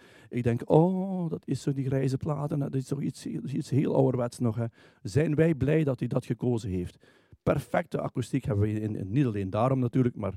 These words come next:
dus ook rond, eh, het gebruik van, van de steen.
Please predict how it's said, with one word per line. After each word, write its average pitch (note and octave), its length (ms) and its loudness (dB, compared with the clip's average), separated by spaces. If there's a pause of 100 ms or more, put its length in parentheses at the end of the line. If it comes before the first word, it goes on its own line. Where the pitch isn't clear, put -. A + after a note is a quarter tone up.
(340)
dus - 140 -12
ook D#3 340 6
rond, A#2+ 360 -2
eh, G2+ 280 2
het F#2+ 100 -6 (260)
gebruik G#2+ 400 0
van, G2 260 -6
van F2+ 120 -6
de F2+ 80 -6
steen. B2 480 -2